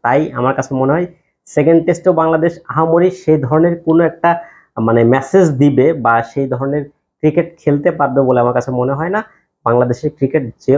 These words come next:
অবস্থানে বর্তমানে অবস্থান করছে, এটা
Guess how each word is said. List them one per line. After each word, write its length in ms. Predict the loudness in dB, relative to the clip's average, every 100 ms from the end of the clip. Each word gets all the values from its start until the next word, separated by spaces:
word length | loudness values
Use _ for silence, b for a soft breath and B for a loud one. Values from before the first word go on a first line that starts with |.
| 2
অবস্থানে 580 | 0 0 -4 -10 -4 -2
বর্তমানে 640 | 0 -2 -4 -4 0 2
অবস্থান 420 | 2 0 -2 -6 -6 -2
করছে, 340 | -4 -2 -4 -4 -6 _ _ _
এটা 220 | -8 -2